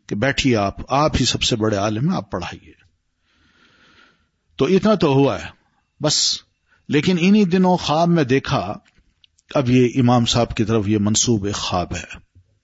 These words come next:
کہ انہوں نے خواب میں دیکھا کہ وہ پیغمبر خدا صلی اللہ علیہ وسلم کی قبر مبارک کھود رہے ہیں۔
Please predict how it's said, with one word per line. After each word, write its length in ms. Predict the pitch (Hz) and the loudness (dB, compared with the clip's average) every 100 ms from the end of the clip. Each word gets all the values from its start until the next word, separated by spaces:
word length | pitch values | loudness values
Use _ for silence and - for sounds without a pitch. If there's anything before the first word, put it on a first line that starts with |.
| _ _ _ - _ - | _ _ _ -20 _ -2
کہ 80 | 143 | 2
انہوں 160 | 165 | 4
نے 60 | 180 | 2
خواب 280 | - 151 170 | 2 2 2
میں 140 | 170 | 2
دیکھا 320 | 151 156 160 | 2 2 0
کہ 120 | 156 151 | 0 0
وہ 120 | 147 | 0
پیغمبر 560 | 139 120 139 147 147 | 0 0 0 2 0
خدا 380 | 135 117 127 131 | 0 -2 0 2
صلی 240 | 123 127 117 | 0 -2 -2
اللہ 120 | 117 | -2
علیہ 220 | 120 - | 0 -2
وسلم 220 | 110 120 | 0 -2
کی 120 | 117 | -2
قبر 340 | 107 123 113 104 | -4 -4 -2 -2
مبارک 560 | 104 101 101 107 _ | -2 -2 -2 -4 _
کھود 340 | - 127 120 101 | -6 0 0 0
رہے 320 | 95 101 90 | -6 -6 -10
ہیں۔ 280 | 90 82 | -12 -16